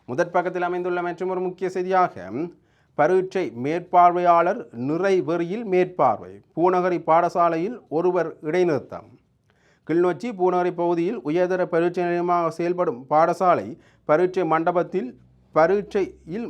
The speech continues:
மது போதையில் கடமையில் இருந்த பரீட்சை மேற்பார்வையாளர் பரீட்சை கடமைகளிலிருந்து நீக்கப்பட்டுள்ளார். கிளிநொச்சி தெற்கு கல்வி நிலையத்திற்கு உட்பட்ட குறித்த பாடசாலை பரீட்சை மண்டபத்தில்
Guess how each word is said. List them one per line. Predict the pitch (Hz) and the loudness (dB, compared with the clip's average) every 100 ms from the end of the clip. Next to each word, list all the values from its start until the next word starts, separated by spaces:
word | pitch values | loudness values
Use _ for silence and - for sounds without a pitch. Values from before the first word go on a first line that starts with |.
| 123 | -4
மது | 139 160 214 220 | 0 0 -2 -2
போதையில் | 214 196 175 214 269 | 0 0 -2 -4 -4
கடமையில் | - 170 190 190 190 | 2 2 2 2 4
இருந்த | 185 180 170 | 4 2 0
பரீட்சை | 135 156 170 185 190 135 139 | -2 0 2 0 -4 -4 -4
மேற்பார்வையாளர் | 170 175 175 170 180 180 135 101 147 _ _ _ _ _ _ | -4 0 2 2 4 4 4 0 -12 _ _ _ _ _ _
பரீட்சை | 156 170 220 214 226 | 4 6 4 0 -2
கடமைகளிலிருந்து | 180 165 180 180 175 170 220 | 2 2 2 2 2 0 -4
நீக்கப்பட்டுள்ளார். | 220 196 185 180 139 92 90 - _ _ _ _ _ _ _ | -4 -2 0 0 -2 -8 -10 -16 _ _ _ _ _ _ _
கிளிநொச்சி | 165 185 185 185 160 | 0 2 2 -2 -4
தெற்கு | 170 165 - 185 - - _ _ _ _ _ _ _ _ _ _ _ _ _ | -4 -6 -2 -2 -2 -10 _ _ _ _ _ _ _ _ _ _ _ _ _
கல்வி | 151 170 | -2 0
நிலையத்திற்கு | 180 185 180 170 170 135 | 2 2 0 -4 -4 -6
உட்பட்ட | 151 147 175 175 151 | -6 -4 -2 -2 -2
குறித்த | 170 175 175 160 | -2 -2 -2 2
பாடசாலை | 160 170 175 170 170 196 247 | 4 4 2 2 2 0 -2
பரீட்சை | 170 175 180 185 | -2 0 -2 -4
மண்டபத்தில் | 170 170 180 175 180 | -2 -2 -2 -4 -2